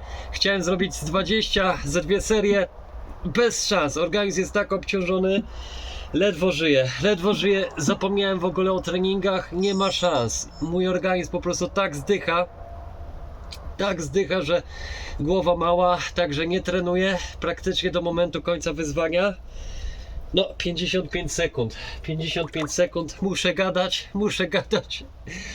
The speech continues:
bo inaczej bardzo ciężko, jak się skupię na tym bólu. Było lżej, temperatura była cztery, pięć stopni, temperatura basenu, wody w basenie była około dwóch,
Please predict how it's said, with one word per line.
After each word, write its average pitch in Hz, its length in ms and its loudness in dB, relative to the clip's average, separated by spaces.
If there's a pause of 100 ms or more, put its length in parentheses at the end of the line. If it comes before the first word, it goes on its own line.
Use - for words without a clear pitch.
(220)
bo 180 140 2
inaczej 180 420 2
bardzo 170 340 2
ciężko, 180 520 0 (140)
jak 175 200 2
się 175 140 0
skupię 180 400 0
na 165 140 0
tym 165 180 -2
bólu. 139 360 2 (1040)
Było 226 380 4 (300)
lżej, 208 720 4 (720)
temperatura 107 600 2
była 208 220 2
cztery, 214 400 0
pięć 196 300 0
stopni, 208 540 0 (320)
temperatura 202 600 2
basenu, 196 500 4
wody 180 240 2
w 165 40 -6
basenie 190 400 2
była 190 200 4
około 185 320 2
dwóch, 190 360 4